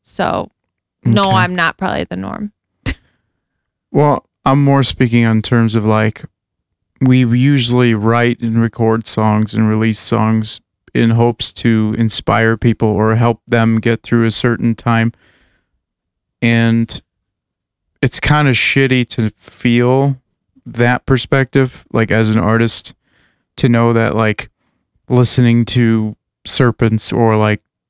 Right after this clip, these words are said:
Speaker 2: any death metal right now could, like, cause uneasiness or unease for someone. But I totally get her position and I totally get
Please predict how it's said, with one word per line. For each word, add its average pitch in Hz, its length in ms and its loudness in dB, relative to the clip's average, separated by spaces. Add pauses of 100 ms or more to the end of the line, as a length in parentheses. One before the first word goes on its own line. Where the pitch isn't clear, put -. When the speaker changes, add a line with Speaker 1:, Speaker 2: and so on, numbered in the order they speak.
(140)
Speaker 2:
any 120 240 2
death 117 340 0
metal 107 400 2
right 110 200 0
now 107 260 0
could, 110 200 -4
like, 107 280 -2
cause 107 600 0 (120)
uneasiness 117 1040 0 (400)
or 113 220 -2
unease 113 680 -2 (1000)
for - 180 0
someone. 127 540 0
But 113 260 0 (120)
I 135 120 2
totally 147 420 2
get 113 280 0
her 127 180 0
position 110 540 -2
and 107 140 -2
I 110 60 0
totally 110 460 0
get 107 280 0